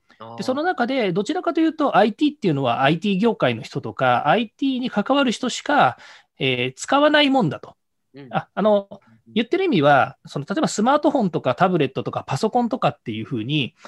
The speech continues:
Speaker 2: アイティー化の中でユーザーの皆さんが使っていく。それからあとはネット社会ですから、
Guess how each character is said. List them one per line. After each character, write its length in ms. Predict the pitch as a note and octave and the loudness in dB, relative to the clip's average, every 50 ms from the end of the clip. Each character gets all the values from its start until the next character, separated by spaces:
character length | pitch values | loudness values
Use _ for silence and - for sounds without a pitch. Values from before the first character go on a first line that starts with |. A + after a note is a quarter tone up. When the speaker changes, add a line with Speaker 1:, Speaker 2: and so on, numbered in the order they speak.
| - _ | -18 _
Speaker 2:
ア 160 | - F3 G#3+ | 2 2 2
イ 80 | C4 B3 | 2 2
テ 80 | - C#4+ | -2 -4
ィ 40 | |
ー 40 | C#4+ | -2
化 120 | D4 C#4+ C#4+ | 0 -2 -2
の 100 | C#4+ C#4+ | 0 -2
中 260 | D4 D4 - F#3+ E3+ | -2 0 0 0 0
で 120 | G3+ F#3 | 2 0
ユ 200 | C3+ C3+ F#3+ B3 | 0 0 0 0
ー 20 | C4 | 2
ザ 140 | A3+ F#3 | 2 2
ー 20 | D#3+ | 2
の 80 | B2 | 2
皆 200 | A#2 B2+ C#3+ C#3 | -2 -4 -4 -4
さ 120 | - C3 A2 | -4 -4 -6
ん 20 | A#2+ | -6
が 80 | B2+ | -8
使 260 | - - - - F3 | -12 -14 -4 -2 -2
っ 100 | F3+ - | -2 -2
て 160 | _ _ - F#3 | _ _ -2 -2
い 140 | E3+ D#3 | -2 -2
く。 220 | - F#3 G3+ - - _ _ _ | -4 -6 -6 -6 -8 _ _ _
そ 100 | - F#3+ | -6 -6
れ 80 | F3+ E3+ | 0 2
か 80 | G3 | 4
ら 80 | F#3 F3+ | 4 4
あ 40 | F3 | 4
と 80 | F3+ B2+ | 4 2
は 80 | A2+ | 2
ネ 140 | A#2 C#3 D3+ | 2 0 -2
ッ 100 | D#3 - | -2 -2
ト 100 | - A#3+ | -4 -2
社 140 | - C#4 - | -2 0 2
会 180 | - G#3 D#3 | 4 2 2
で 100 | A#2+ A#2+ | 2 -2
す 120 | - - - | -8 -8 -8
か 100 | A#2 A2 | -6 -2
ら、 360 | B2 C3+ C#3 B2+ A2 G2+ | 0 2 2 2 2 0